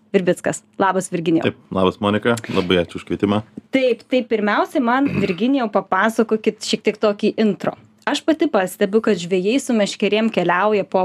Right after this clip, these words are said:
Speaker 1: pasaulį, turistauja, žvejoja, ieško naujų žvejybinių vietų. O kiek užsienio žvejai atranda Lietuvą? Kaip galvojat, ki-,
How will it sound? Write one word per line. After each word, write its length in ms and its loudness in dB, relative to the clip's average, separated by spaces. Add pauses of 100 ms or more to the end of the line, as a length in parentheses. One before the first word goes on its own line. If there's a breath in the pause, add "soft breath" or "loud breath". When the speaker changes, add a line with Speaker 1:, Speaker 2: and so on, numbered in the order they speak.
Speaker 1:
pasaulį, 720 2
turistauja, 800 0
žvejoja, 640 0
ieško 400 -2
naujų 460 0
žvejybinių 580 0
vietų. 380 0 (760 loud breath)
O 60 2
kiek 540 -4 (100)
užsienio 480 0
žvejai 540 2
atranda 420 2
Lietuvą? 460 -2 (840)
Kaip 160 0
galvojat, 540 0 (260)
ki-, 160 -8